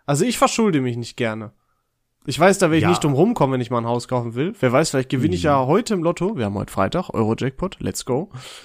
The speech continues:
Speaker 2: Mhm.
Speaker 1: Ähm, dann muss ich mir da keine Gedanken drum machen. Ist ja noch möglich.
Speaker 2: Ja, aber ich weiß nicht, wenn du wirklich einen Kredit hast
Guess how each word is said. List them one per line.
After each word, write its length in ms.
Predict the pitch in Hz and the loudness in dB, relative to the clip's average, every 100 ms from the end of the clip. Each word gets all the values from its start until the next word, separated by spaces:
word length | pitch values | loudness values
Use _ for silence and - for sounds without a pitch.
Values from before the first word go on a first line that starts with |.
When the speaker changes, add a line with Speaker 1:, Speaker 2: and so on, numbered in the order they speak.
| - - | -20 -12
Speaker 2:
Mhm. 240 | 117 104 101 | -6 -6 -2
Speaker 1:
Ähm, 460 | 131 131 131 127 98 | 0 0 0 -2 -2
dann 440 | 135 156 220 226 233 | 0 0 -2 -8 -10
muss 160 | 233 214 | -10 -8
ich 60 | |
mir 60 | 226 | -8
da 100 | 208 | -8
keine 280 | 202 196 131 | -8 -8 -8
Gedanken 280 | 123 120 120 | -10 -12 -14
drum 140 | 113 | -14
machen. 280 | 113 113 - | -14 -16 -12
Ist 200 | 226 233 | -6 0
ja 120 | 247 | 2
noch 140 | 240 240 | 2 0
möglich. 500 | 277 247 120 - _ _ _ _ _ _ _ - - _ _ | -4 -4 -8 -8 _ _ _ _ _ _ _ -20 -20 _ _
Speaker 2:
Ja, 340 | - 101 135 | -6 -4 -4
aber 360 | 135 107 110 - _ - - _ _ _ _ | -4 -4 -4 -6 _ -20 -20 _ _ _ _
ich 160 | - 110 | -16 -6
weiß 220 | 127 143 | -4 -2
nicht, 80 | 113 | -2
wenn 100 | 113 | 0
du 180 | 117 95 | -2 -2
wirklich 180 | 120 120 | -4 -4
einen 80 | 117 | -4
Kredit 380 | 101 101 135 | -4 -4 -2
hast 360 | 151 151 - | -2 -4 -6